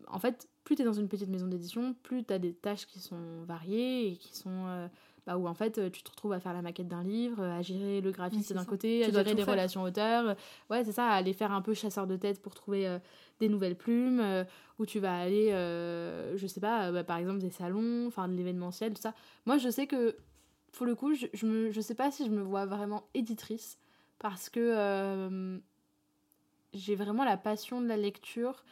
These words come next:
Speaker 1: et j'ai peur que, pareil, devenir éditrice, tu vois, me flingue un peu mon truc en mode, euh, euh, moi, j'aime bien profiter des livres une fois qu'ils sont finis, tu vois. Genre, euh, et c'est
Speaker 2: Ouais.
Speaker 1: même pour ça, c'est, récemment, on m'a pas mal demandé si je faisais de la bêta lecture, et j'étais en mode, bah, non.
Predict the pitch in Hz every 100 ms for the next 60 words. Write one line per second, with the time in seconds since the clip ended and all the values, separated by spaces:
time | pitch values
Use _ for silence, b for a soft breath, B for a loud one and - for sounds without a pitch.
0 | b b b 220 196 202 - 254 262 -
1 | 240 226 202 226 220 208 214 214 190 -
2 | 226 - 202 185 - 240 208 190 196 190
3 | 185 208 190 185 185 185 180 - b b
4 | b b b _ 190 185 185 185 185 180
5 | 180 - _ _ _ _ _ - 226 233
6 | 220 220 240 240 196 226 202 202 220 208
7 | 196 202 202 190 202 185 175 - _ _
8 | 220 208 190 190 190 190 214 220 240 254
9 | 240 262 247 190 113 202 220 233 262 226
10 | 185 220 254 214 214 226 214 - 196 214
11 | 190 185 175 180 - 302 - B B B
12 | 214 208 220 233 190 190 185 180 180 185
13 | 185 196 240